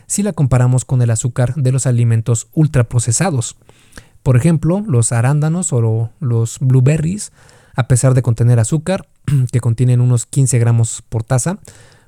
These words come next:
pueden regular el azúcar en sangre. O el mango, que contiene veintitrés gramos de azúcar y solo dos punto seis gramos de fibra, se ha demostrado que puede ayudar a reducir el azúcar en sangre después de haber sido consumido por doce semanas,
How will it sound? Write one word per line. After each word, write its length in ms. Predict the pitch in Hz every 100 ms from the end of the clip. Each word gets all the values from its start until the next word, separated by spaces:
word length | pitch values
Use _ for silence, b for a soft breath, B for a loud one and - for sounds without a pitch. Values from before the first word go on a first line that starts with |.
| _
pueden 340 | 147 147 147 156
regular 540 | 156 131 143 135 135 139
el 100 | 131
azúcar 340 | 120 120 117
en 100 | 107
sangre. 360 | 139 151 113 110 _ _ -
O 180 | 117 117
el 80 | 120
mango, 420 | 202 202 143 123 -
que 80 | 135
contiene 440 | 123 120 135 135 123
veintitrés 520 | 120 117 117 127 127
gramos 320 | 123 123 110
de 60 | 104
azúcar 440 | 160 147 175 - b b b
y 100 | 147
solo 380 | 117 135 131 139 -
dos 260 | 135 139 127
punto 280 | 143 127
seis 200 | 117 123
gramos 320 | 120 120 113 107
de 100 | 107
fibra, 380 | 156 135 185 - B B B
se 160 | - 127
ha 20 |
demostrado 600 | 131 120 110 - 151 156
que 80 | 143
puede 220 | 123 131
ayudar 300 | 123 120 127
a 60 | 131
reducir 400 | 120 113 113 131
el 80 | 120
azúcar 360 | 113 120 120 113
en 80 |
sangre 380 | 110 143 135 160 220
después 480 | 127 120 - 139
de 60 | 131
haber 200 | 123 127
sido 320 | - 131 127
consumido 580 | 123 117 - 127 135 131
por 220 | - 117
doce 220 | 120 123
semanas, 540 | 120 123 151 151 185